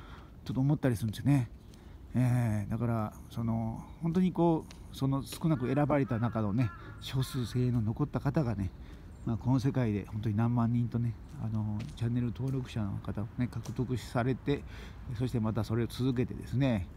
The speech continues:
皆さんを喜ばせているような動画をね、ずっと作っているのではないかなとね、本当に思うわけなんですよね。うん。だから僕はもう本当にこうね、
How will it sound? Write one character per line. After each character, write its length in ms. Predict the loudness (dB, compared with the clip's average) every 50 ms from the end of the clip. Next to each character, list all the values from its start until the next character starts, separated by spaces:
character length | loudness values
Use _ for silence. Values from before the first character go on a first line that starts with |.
| -4
皆 120 | -2 0 0
さ 100 | 0 -2
ん 40 | -2
を 360 | -4 -4 -4 -4 -2 -2 -2
喜 80 | 0
ば 100 | 0 0
せ 140 | 0 0 -4
て 140 | -6 -6 -8 -10 -12 -8 -4
い 100 | -2 0
る 40 | 2
よ 80 | 2
う 40 | 2
な 60 | 2 2
動 200 | 2 2 2 2
画 100 | 2 0
を 80 | 0
ね、 120 | 0 -2 -4 -6 -10 -14 -14 -16 -16 -16 -16 -16 -10 -4
ず 60 | -4 -4
っ 20 |
と 160 | -2 -2 -2
作 220 | -4 -2 -2 -2 -2
っ 20 |
て 160 | 0 2 2
い 40 | 2
る 100 | 2 2
の 100 | 2 2
で 80 | 2 2
は 120 | 2 2
な 120 | 2 2
い 40 | 2
か 100 | 2 0
な 160 | -2 -2 -4
と 100 | -2 -2
ね、 180 | 0 0 -2 -4 -8 -12 -8 -4
本 100 | -2 -2
当 80 | 0 0
に 140 | 0 0
思 220 | 0 2 2 2 2
う 40 | 2
わ 80 | 0
け 100 | 0 0
な 120 | 0 0 -2
ん 40 |
で 60 | -4 -4
す 80 | -4
よ 60 | -4
ね。 120 | -4 -4 -6 -10 -14 -16 -18 -16 -16 -16 -16 -16 -18 -16 -16 -16 -16 -16 -16 -10 -8 -8
う 20 |
ん。 100 | -8 -8
だ 40 | -8
か 80 | -10 -10 -12 -12 -16 -14 -14 -14 -12 -6 -4
ら 80 | -2 -2
僕 240 | -2 -2 0 0
は 100 | 0 2
も 120 | 2 0 0
う 80 | 0
本 140 | 0 0 0
当 40 | 2
に 100 | 0 2 0
こ 100 | 0 0
う 60 | 0
ね、 180 | 0 -2 -2